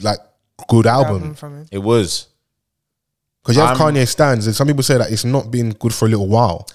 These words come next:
Speaker 3: I, I liked certain parts of Donda, but again, <sighs> I'm not running to a Kanye album in the way that I did once upon a time.
Speaker 1: Yeah.
Speaker 3: Sorry.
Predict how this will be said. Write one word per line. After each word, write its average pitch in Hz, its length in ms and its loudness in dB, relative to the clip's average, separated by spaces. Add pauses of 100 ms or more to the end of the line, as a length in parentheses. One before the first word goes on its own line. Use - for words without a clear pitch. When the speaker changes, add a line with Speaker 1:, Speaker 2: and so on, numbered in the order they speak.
(560)
Speaker 3:
I, 123 280 0 (220)
I 113 680 0
liked 117 440 0
certain 104 420 -2
parts 101 320 -2
of 90 200 -10
Donda, 101 540 -2 (180)
but 95 240 -2
again, 92 580 -8 (1400)
<sighs> - 440 -16
I'm 113 200 0
not 123 200 2
running 113 320 2
to 104 140 0
a 95 100 2
Kanye 101 400 -2
album 95 420 0
in 92 80 -2
the 92 60 0
way 92 200 2
that 101 140 0
I 98 80 -2
did 92 420 -4 (540)
once 101 260 0
upon 101 220 0
a 98 80 -4
time. 98 320 -6 (1900)
Speaker 1:
Yeah. 95 240 -4 (720)
Speaker 3:
Sorry. 92 480 -4